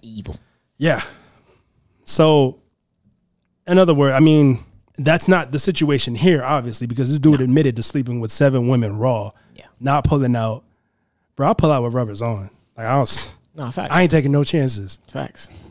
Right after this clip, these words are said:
Speaker 2: And to this day, thank God, I'm thirty-four with no kids.
Speaker 1: I feel you, bro.
Speaker 2: So.
Speaker 1: I feel you. I mean, like I said, he, clearly he's showing he don't care.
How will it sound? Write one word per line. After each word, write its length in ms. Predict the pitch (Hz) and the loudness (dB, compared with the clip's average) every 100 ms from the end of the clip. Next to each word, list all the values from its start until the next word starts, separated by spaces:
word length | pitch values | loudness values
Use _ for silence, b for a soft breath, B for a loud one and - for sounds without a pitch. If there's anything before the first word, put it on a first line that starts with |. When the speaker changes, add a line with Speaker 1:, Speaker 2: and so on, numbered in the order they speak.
| B - | B -6
Speaker 2:
And 380 | 127 123 120 123 | -2 -2 -4 0
to 100 | 156 | 2
this 160 | 160 | 4
day, 280 | 147 143 107 | 4 0 -2
thank 240 | - 131 135 | -6 -4 -2
God, 220 | 131 110 | -2 -2
I'm 100 | 113 | 0
thirty-four 500 | 139 151 143 175 170 | 2 2 2 2 2
with 100 | 123 | 0
no 160 | 135 | -2
kids. 540 | 139 127 98 92 - 117 | -2 -4 -8 -10 -12 -12
Speaker 1:
I 40 | 135 | -14
feel 160 | - 131 | -10 -10
you, 120 | 110 | -8
bro. 180 | 135 151 _ _ | -10 -14 _ _
Speaker 2:
So. 400 | - 101 95 92 _ _ - - | -8 -8 -8 -12 _ _ -20 -18
Speaker 1:
I 40 | |
feel 180 | - 143 | -14 -12
you. 80 | 123 _ _ | -14 _ _
I 40 | |
mean, 220 | 104 113 123 | -16 -14 -14
like 220 | 131 139 151 | -12 -10 -10
I 40 | |
said, 160 | 160 131 | -8 -8
he, 180 | 135 160 _ _ _ b b b b - | -10 -16 _ _ _ b b b b -12
clearly 300 | 131 156 143 | -6 -4 -2
he's 120 | 139 | -4
showing 220 | 147 135 | -4 -6
he 60 | 131 | -4
don't 200 | 127 120 | -6 -4
care. 260 | 135 143 | -4 -6